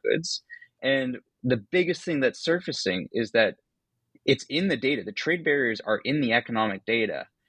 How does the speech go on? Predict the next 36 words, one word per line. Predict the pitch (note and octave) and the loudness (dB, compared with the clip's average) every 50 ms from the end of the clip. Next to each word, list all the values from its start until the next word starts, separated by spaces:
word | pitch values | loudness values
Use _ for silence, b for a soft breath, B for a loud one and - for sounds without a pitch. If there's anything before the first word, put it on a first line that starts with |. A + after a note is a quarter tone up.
| b b b b _ - | b b b b _ 2
but | - C3 - - - - - _ - - - - | 4 4 4 2 -4 -20 -20 _ -20 -10 -2 2
folks | F#3 F3+ E3+ - - - - - - _ _ _ - | 4 4 4 2 -2 -6 -6 -8 -12 _ _ _ -6
on | C#3+ D#3 D3+ | -2 -2 0
the | C#3 | -2
ground | A#2 G2 B2 C3+ C#3 C3+ B2+ - - - - - B1+ C#2+ - - | -2 -2 0 0 0 0 -2 -4 -8 -12 -18 -16 -16 -16 -10 -2
don't | - C#3+ D3 D3+ B2 B2 | 0 2 2 2 0 -2
use | C3 D3+ D3+ B2+ | -2 -2 -2 0
the | - B2+ | -2 -2
vernacular | G#2 A2 A2 G#2 G#2 A2+ B2+ B2+ - - A#2+ G#2 F#2 F2 - | -2 -2 -2 0 2 4 4 2 2 -2 -4 -2 -2 -2 -4
of | - F#2+ - | -6 -6 -6
trade | - - A#2+ G#2 G2+ F#2 | -4 -2 -2 -2 -2 -2
barriers | G2+ F#2+ F#2 G2 G#2 G2 | -2 -2 0 0 -2 -2
when | G2 G#2 G#2 | 0 0 2
they | G2+ G2+ G2 - _ - | 2 2 0 0 _ -4
discuss | G2+ - - - - A#2+ A2 - - | -4 -2 0 0 2 2 0 2 0
what | G#2 F2+ | 0 0
they're | - F#2+ F2 | 0 -2 -2
encountering. | - - - - C#3 C3+ A#2+ A2 G2+ G2+ G#2 | -4 -8 -4 0 0 2 2 0 -2 -2 -2
They | G#2+ A2+ | -2 0
think | - - C3+ A#2 - | 2 2 2 2 2
of | A2+ G#2 | 0 0
it | G#2+ | 0
as, | G2+ G2+ G#2 G2 - - B B B B B B | 0 0 -2 -4 -8 -12 B B B B B B
you | - A#2+ | -4 -2
know, | A#2 A2+ A2 A2 G#2+ G#2 G2+ - - _ _ - - | 0 0 2 2 0 0 -2 -4 -8 _ _ -12 -6
I | G#2 A2 | -2 0
don't | A#2 C3 B2+ | 0 0 0
know, | B2 A#2 | 0 -2
just, | G#2+ A2 A#2+ - - - | -2 -4 -6 -8 -8 -4
again, | - B2 A#2+ C#3 D3+ A2+ F#2 - | -4 -2 0 0 -2 -2 -4 -10
cost | - - - A2+ A#2+ A#2 - - | -8 0 2 2 2 2 0 -2
of | C3 A2 G#2+ F#2+ | -2 -2 -2 -2
business. | - G#2 B2 C3 A#2+ G2+ G2 - - - - - B B B B B B | 0 2 2 2 2 -2 -4 -6 -8 -8 -8 -8 B B B B B B
When, | A#2 B2+ B2 A#2+ A2+ A2+ A2+ - - - | 0 2 2 2 2 -2 -4 -4 -6 -2
and, | - C#3 C3 A#2+ A#2+ - | 0 0 0 0 -2 -2
and | C#3 C3+ B2+ B2 | -2 0 0 -2